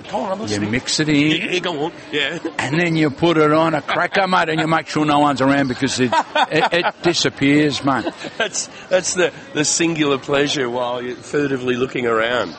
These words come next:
Speaker 2: See, before I used to be able to buy the, um, uh, <coughs> crab meat cream cheese from South Africa, but they
Speaker 1: Yeah.
Speaker 2: don't send it anymore. And that was really nice, clean.
Speaker 1: Mm.
Speaker 2: Um,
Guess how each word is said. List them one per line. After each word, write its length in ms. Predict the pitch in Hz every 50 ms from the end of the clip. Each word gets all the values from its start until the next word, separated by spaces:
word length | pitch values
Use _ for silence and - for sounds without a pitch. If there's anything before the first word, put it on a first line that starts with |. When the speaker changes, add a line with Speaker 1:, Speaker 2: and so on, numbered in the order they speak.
| - -
Speaker 2:
See, 180 | - - 165 156
before 360 | 151 160 - - 214 240 233 226
I 40 |
used 200 | 202 180 156 -
to 40 | -
be 120 | 131 139 139
able 200 | 135 135 135 131
to 60 | 123
buy 580 | 104 127 127 127 127 123 123 123 120 120 110 - 113
the, 340 | 117 120 120 120 120 120 117
um, 360 | 120 117 117 117 113 107 90 - - - - - - - - - - -
uh, 600 | - 120 120 117 117 117 117 - - - - - -
<coughs> 60 | 247
crab 220 | 170 156 151 135
meat 240 | 123 135 135 131 123 - -
cream 280 | - - 139 131 127 123
cheese 320 | 120 - - 127 120 113
from 320 | - - 113 110 107 101 90
South 320 | - - 135 117 104 104
Africa, 480 | 117 127 131 - 165 139 - 131 110 98 - - - - -
but 140 | - 131 120
they 40 | 170
Speaker 1:
Yeah. 100 | 180 202
Speaker 2:
don't 80 | 196 175
send 300 | - - 147 147 160 156
it 80 | 170 165
anymore. 420 | 165 156 147 139 135 127 110 - - - - -
And 160 | - 151 185
that 100 | 220 196
was 220 | 160 139 107 98 113
really 320 | 135 151 151 147 139 127
nice, 480 | 123 127 127 131 131 123 - - - -
clean. 580 | - - - 139 139 139 139 139 139 131 120 - - - -
Speaker 1:
Mm. 320 | 139 143 147 147 143 -
Speaker 2:
Um, 460 | - 123 127 127 127 127 123 123 107